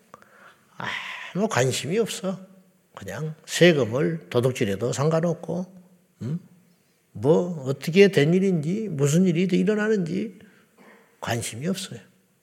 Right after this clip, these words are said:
세상 편하지요. 세상 편해. 우미나 작업.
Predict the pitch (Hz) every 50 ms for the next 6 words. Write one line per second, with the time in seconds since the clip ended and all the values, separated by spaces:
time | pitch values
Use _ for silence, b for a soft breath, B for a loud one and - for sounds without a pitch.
0 | _ _ _ _ _ - - - - 147 170 220 185 185 208 214 190 - - 233
1 | 247 254 - - 156 160 185 190 - - - _ _ - - - 151 131 - 160
2 | 165 160 - - 113 113 123 - - 117 123 135 143 139 139 131 131 131 131 131
3 | - - 78 85 80